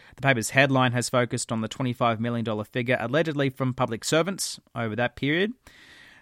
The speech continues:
The Australian Tax Office has admitted that its working hours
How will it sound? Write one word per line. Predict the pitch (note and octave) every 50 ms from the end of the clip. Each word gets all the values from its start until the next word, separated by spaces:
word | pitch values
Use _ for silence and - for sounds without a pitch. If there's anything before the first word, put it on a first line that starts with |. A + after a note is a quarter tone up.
| _
The | - C#3+
Australian | D3+ C#3 - G#3 G3+ G3+ F3 D#3+ D3
Tax | - F#3+ G3+ G#3 - - -
Office | G3 E3+ C3+ - C#3+ A#2 G2+ - - - - - -
has | C#3+ C#3+ C#3 C3 C3
admitted | C#3 C3+ C#3 D3 D3+ D3+ D3+ C3
that | - C#3+ C3+ -
its | D3+ D#3+ D3+ - - -
working | C#3+ D3+ E3 F#3+ F3+ F#3 E3+ E3
hours | D#3+ D#3 D#3 D#3+ E3 D#3+ D3 -